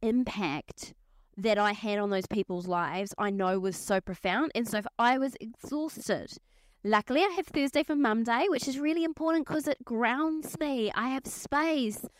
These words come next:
I don't check my emails. And it's little things, right? Like, my out of office is, "Go away," in a nice way.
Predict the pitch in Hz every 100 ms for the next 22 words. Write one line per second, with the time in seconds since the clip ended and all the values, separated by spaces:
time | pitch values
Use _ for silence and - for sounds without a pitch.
0 | _ - 247 226 269 349 - 339 - 277
1 | - 247 240 196 - 349 403 359 427 523
2 | 466 208 190 202 254 480 302 320 277 294
3 | 330 277 339 262 208 214 - _ _ _
4 | _ - 254 294 330 - _ _ _ 170
5 | 156 131 131 - -